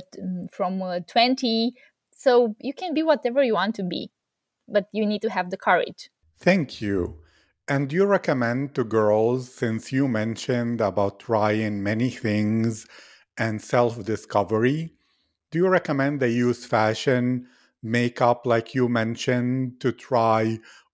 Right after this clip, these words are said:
Speaker 2: all the different styles and eras and makeups and see how they feel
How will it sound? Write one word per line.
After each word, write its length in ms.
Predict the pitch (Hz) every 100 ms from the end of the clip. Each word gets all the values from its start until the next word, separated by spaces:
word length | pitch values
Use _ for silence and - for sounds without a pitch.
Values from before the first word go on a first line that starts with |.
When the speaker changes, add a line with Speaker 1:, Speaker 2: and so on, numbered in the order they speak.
| -
Speaker 2:
all 320 | 127 131 139
the 160 | 123 120
different 480 | 117 123 131 120
styles 760 | 117 - 107 107 113 117 120 107
and 240 | 110 107 -
eras 760 | 120 113 113 113 113 113 110 -
and 340 | 120 117 113 101 - - _ _ _
makeups 800 | 123 127 123 123 110 120 - -
and 220 | 127 113 110
see 240 | - 120
how 320 | 104 123 123
they 220 | 123 127
feel 760 | 131 - 127 127 131 131 131